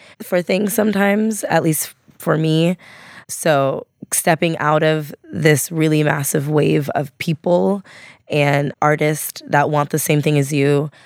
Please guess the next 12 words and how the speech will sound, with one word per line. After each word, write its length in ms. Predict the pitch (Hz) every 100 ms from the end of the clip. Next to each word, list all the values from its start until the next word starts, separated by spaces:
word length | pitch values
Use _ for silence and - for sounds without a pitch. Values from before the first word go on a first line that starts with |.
| - _
but 220 | 156 147 139
are 300 | 135 143 139
going 280 | - 147 143
about 240 | 135 143 143
it 100 | -
so 160 | 147
fast, 640 | - 151 143 175 - - - _ -
really 260 | 151 143
helped 400 | 123 135 131 - 151
me, 360 | 139 151 156 - - - - -
you 140 | 160 147
know, 240 | 143